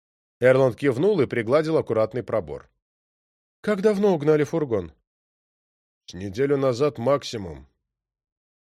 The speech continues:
Я оставался дома, но всё было заперто и на сигнализации, так что не очень понимаю, как». «Покажите склад», попросила Жанет, указывая на дверь в другой стене.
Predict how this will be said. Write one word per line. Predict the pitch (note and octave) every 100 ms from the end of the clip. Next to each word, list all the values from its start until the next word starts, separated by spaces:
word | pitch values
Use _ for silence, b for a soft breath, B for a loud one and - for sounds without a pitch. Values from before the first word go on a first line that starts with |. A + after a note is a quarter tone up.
| -
Я | A2+
оставался | C3 C#3 D3 D3 C3 C#3+
дома, | B2 F3+ E3 A2
но | G#2
всё | F#2+ C3+
было | B2 C3
заперто | A2+ C#3 D#3 C#3+ G#2+
и | G#2+
на | A2
сигнализации, | - G#2 A2+ A#2 A2 D3 D#3 - E2+ D2+
так | - F2+
что | - - F#2 F2 E2+ D2 -
не | C#2+ E2+ G2
очень | C#3+ C3+ G2+
понимаю, | E2 F2+ G#2 G#2 E2+
как». | - F#2+ E2+ - _ _ _ _ -
«Покажите | C3+ F#3 F#3+ G3
склад», | F#3 - A2+ F#2 - _ _ _ _ _
попросила | A2+ A2 A2 B2+ A#2
Жанет, | G2+ A#2 E3 A#2
указывая | F2+ A#2+ G2 G#2 G2+
на | G2+
дверь | F#2 A#2
в | C3+
другой | A2 F#2+ F#2
стене. | F2 - E2+ D2+